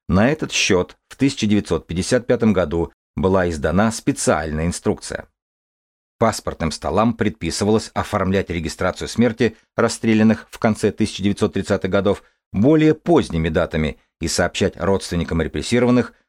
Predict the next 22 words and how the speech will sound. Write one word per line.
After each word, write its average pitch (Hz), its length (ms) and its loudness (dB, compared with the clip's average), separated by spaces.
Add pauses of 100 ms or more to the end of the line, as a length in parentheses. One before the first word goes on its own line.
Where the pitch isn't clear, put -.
(100)
что - 220 -2
те 143 220 2
умерли 117 540 2
в 95 100 -6
местах 90 460 0
заключения 107 640 0 (180)
от 147 300 0
различных 92 640 0
заболеваний. 80 640 -2 (600)
Безуспешно 90 800 -2
Пирожкова 95 580 0
добивалась 95 580 0
возвращения 92 720 0
архива 85 480 -4
Бабеля, 85 420 -2 (220)
до 90 140 0
конца 98 340 0
надеясь, 90 640 0
что - 240 -4
его 104 240 2
пропавшие 107 680 -2
рукописи 107 580 0